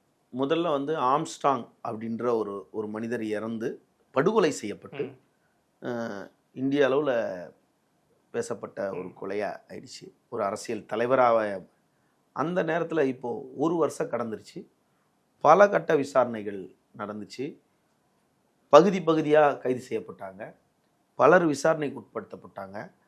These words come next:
Speaker 1: ஆயிரம், ஆயிரத்தி ஐந்நூறு பக்கங்கள்ல வந்து
Speaker 2: ம்.
Speaker 1: குற்றப்பத்திரிகை தாக்கல் செய்ததாகவும், அதற்காக ஒரு காவல் ஆணையரையே மாற்றம் செய்யப்பட்டு,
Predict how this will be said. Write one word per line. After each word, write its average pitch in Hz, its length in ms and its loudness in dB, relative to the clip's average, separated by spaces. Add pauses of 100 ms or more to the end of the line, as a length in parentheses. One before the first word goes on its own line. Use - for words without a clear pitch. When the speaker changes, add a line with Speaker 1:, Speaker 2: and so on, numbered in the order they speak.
(220)
Speaker 1:
ஆயிரம், 135 460 10
ஆயிரத்தி 127 420 2
ஐந்நூறு 113 320 -8
பக்கங்கள்ல 131 600 -4
வந்து 107 580 -6 (180)
Speaker 2:
ம். 123 260 -18 (420)
Speaker 1:
குற்றப்பத்திரிகை 123 760 -6
தாக்கல் 110 300 -8
செய்ததாகவும், 95 720 -14 (800)
அதற்காக 185 920 6
ஒரு 135 320 -4
காவல் 214 380 8
ஆணையரையே 165 1080 2 (560)
மாற்றம் 120 440 -6
செய்யப்பட்டு, 104 680 -14